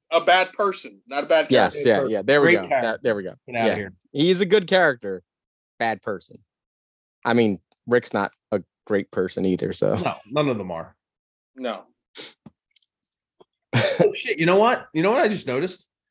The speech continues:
Speaker 2: What?
Speaker 3: Another person from The Walking Dead. We cruised right past this. I forgot. In the D C roundup, we forgot to talk about
Speaker 2: Oh. <laughs>
Speaker 3: Mark Ruffalo's Lex Luthor.
Speaker 2: Yeah, I mean,
Speaker 3: Yeah.
Speaker 2: it's him with a,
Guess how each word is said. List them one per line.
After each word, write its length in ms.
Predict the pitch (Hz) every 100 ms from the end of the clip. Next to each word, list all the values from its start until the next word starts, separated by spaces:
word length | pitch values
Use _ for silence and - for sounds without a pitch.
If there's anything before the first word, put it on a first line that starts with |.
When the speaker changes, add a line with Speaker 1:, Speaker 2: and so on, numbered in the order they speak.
| _ _ -
Speaker 2:
What? 340 | 113 160 - - _ -
Speaker 3:
Another 300 | 139 139 151
person 400 | 156 151 156 160
from 520 | 156 147 143 139 139 - _ _ _ _ _ _ _
The 60 | 131
Walking 340 | 147 143 139
Dead. 200 | 170 143
We 100 | 131
cruised 340 | - 147 127
right 180 | 147 139
past 300 | 156 165 160
this. 200 | 110 104
I 60 | 110
forgot. 460 | 120 151 110 - _ _ _ _ _ - - - _ _ _ -
In 140 | 139
the 80 | 131
D 200 | 123 151
C 220 | 165 185
roundup, 520 | 131 117 117 117 - _ _ -
we 240 | 127 131
forgot 360 | 127 135 139 135
to 60 |
talk 240 | 117 143 139
about 420 | 131 139 151 170
Speaker 2:
Oh. 360 | - - 719 659
<laughs> 20 | 170
Speaker 3:
Mark 140 | 160 -
Ruffalo's 200 | 139 147
Lex 220 | 156 -
Luthor. 420 | 202 147 101 98 _ _ _ _ _ _ _ _ _
Speaker 2:
Yeah, 200 | 494 453 - -
I 60 | 311
mean, 240 | 339 320 - _ _ _ -
Speaker 3:
Yeah. 280 | 403 381 349 -
Speaker 2:
it's 460 | 285 370 381 175 233
him 160 | 196
with 120 | 202
a, 80 | 202